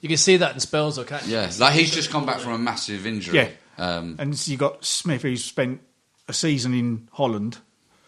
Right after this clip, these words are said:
Speaker 3: and Man City reserves, and then he's playing at Championship,
Speaker 2: Yeah.
Speaker 3: where
Speaker 2: It's a
Speaker 3: you get
Speaker 2: tough
Speaker 3: kicks,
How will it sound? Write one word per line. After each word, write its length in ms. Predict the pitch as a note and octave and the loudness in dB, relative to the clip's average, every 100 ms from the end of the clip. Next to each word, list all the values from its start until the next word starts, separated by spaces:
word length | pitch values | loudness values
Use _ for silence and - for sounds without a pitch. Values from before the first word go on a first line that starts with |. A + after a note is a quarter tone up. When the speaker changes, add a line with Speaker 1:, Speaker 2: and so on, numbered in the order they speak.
| _ _ _ _ - | _ _ _ _ -4
Speaker 3:
and 420 | A#2+ A#2+ A#2+ A2 | -2 0 -2 -2
Man 200 | B2+ A#2 | -2 0
City 260 | A2 E3 B2+ | -2 -4 -4
reserves, 600 | A2 A#2+ G2 G2+ - - _ _ _ C3 | -4 -2 -4 -6 -12 -14 _ _ _ -8
and 80 | B2 | -4
then 80 | |
he's 100 | A#2 A#2 | -4 -4
playing 220 | A#2+ A#2+ | -4 -4
at 80 | A#2 | -4
Championship, 600 | C3+ B2 G#2 F#2+ G#2+ F2 | -6 -6 -8 -6 -10 -8
Speaker 2:
Yeah. 160 | E2 - | -12 -12
Speaker 3:
where 400 | B2 A2 A2+ A2+ - _ _ - _ | -6 -2 0 -2 -8 _ _ -20 _
Speaker 2:
It's 80 | C3+ | -6
a 20 | |
Speaker 3:
you 60 | C3 | -4
get 120 | A#2 | -4
Speaker 2:
tough 60 | - | -2
Speaker 3:
kicks, 300 | D#3 G2+ | -2 -2